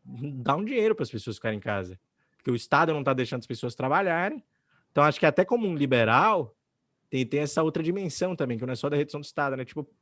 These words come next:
esses caras aí do, do poder tão falando que eu não posso ter meu ganha-pão, então eles têm que me ressarcir. E, e vai existir essa discussão, o Brasil não tem uma situação fiscal boa, ah, e junto com outros elementos, você pode formar uma tempestade perfeita aí.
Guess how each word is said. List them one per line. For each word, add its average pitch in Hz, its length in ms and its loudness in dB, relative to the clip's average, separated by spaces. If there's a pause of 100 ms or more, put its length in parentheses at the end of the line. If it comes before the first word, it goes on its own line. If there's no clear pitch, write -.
(420)
esses - 200 -10
caras 143 300 6
aí 123 340 2
do, 113 300 -6
do 113 100 -4
poder 113 440 0
tão 110 320 -4
falando 120 300 -2
que 127 60 -8
eu 123 40 -2
não 120 80 -4
posso 113 240 -6
ter 120 280 -6
meu 123 140 -6
ganha-pão, 175 460 -2
então 226 160 -2
eles 226 100 -10
têm 220 120 -4
que - 80 -12
me 220 60 -2
ressarcir. 208 560 -4 (800)
E, 131 220 0
e - 20 4
vai 147 220 6
existir 180 320 2
essa 127 160 2
discussão, 180 400 0
o 233 40 -2
Brasil 151 240 2
não 143 60 -4
tem 143 120 -4
uma 135 60 -4
situação 123 360 -6
fiscal 131 260 -6
boa, 196 400 0 (580)
ah, 123 600 2
e 147 140 0
junto 208 340 -2
com 165 200 -2
outros 147 280 2
elementos, 131 640 0
você 175 100 0
pode 170 220 0
formar 185 260 0
uma 190 60 -2
tempestade 190 420 -6
perfeita 180 420 -2
aí. 170 180 -2